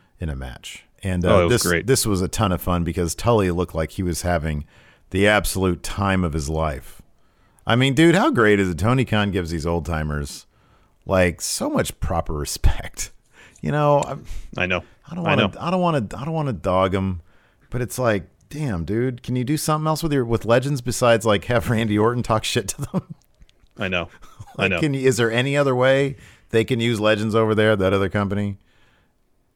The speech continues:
Speaker 2: I know,
Speaker 1: Like,
Speaker 2: that
Speaker 1: that
Speaker 2: actually
Speaker 1: isn't,
Speaker 2: elevates
Speaker 1: that isn't <laughs> disrespectful.
Speaker 2: Well, there's two ways. Either it's disrespectful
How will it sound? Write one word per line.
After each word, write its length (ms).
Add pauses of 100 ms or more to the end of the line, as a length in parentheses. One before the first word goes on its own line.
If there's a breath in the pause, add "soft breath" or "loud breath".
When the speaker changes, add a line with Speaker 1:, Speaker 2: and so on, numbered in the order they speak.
(140)
Speaker 2:
I 80
know, 80
Speaker 1:
Like, 100
Speaker 2:
that 60
Speaker 1:
that 140
Speaker 2:
actually 120
Speaker 1:
isn't, 140
Speaker 2:
elevates 260
Speaker 1:
that 200
isn't 340
<laughs> 20
disrespectful. 1120 (140)
Speaker 2:
Well, 120
there's 160
two 260
ways. 340
Either 220
it's 100
disrespectful 920